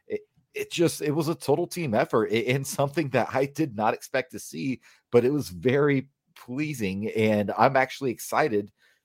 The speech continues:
to see what happens the rest of the season. 'Cause I'm not gonna lie, T J, heading into this week, uh, you know, there were some games that, you know, Clemson, Florida, even this one to a certain extent, I wasn't excited to watch. But after yesterday, man, I'm, I'm pretty pumped to see what happens. A-, and hopefully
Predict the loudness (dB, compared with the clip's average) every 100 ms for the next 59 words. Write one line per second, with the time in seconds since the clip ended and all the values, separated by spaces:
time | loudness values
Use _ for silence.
0 | _ _ -8 -6 -4 0 2 2 0 -4
1 | -2 -2 -2 -8 -10 -8 -8 -8 -2 0
2 | 2 -2 0 0 0 -2 0 2 2 -2
3 | -8 -6 -6 -4 -4 -4 _ -20 -20 _
4 | _ -20 -20 -18 -4 4 8 8 8 4
5 | 0 2 2 0 -4 -4 0 0 2 -2
6 | -2 -12 -4 2 2 2 0 0 -2 -2
7 | -4 -6 -8 -6 -4 -4 -6 -4 -4 -4
8 | -4 -4 -4 -2 0 0 -4 -8 -2 -2
9 | -2 -2 0 2 0 -4 -16 _ _ _
10 | 2 4 4 2 2 0 -2 0 0 2
11 | 2 2 0 0 2 0 0 2 2 2
12 | -14 -2 0 0 -6 -4 -2 0 -2 -2
13 | -4 -2 0 0 0 -2 -2 -4 -4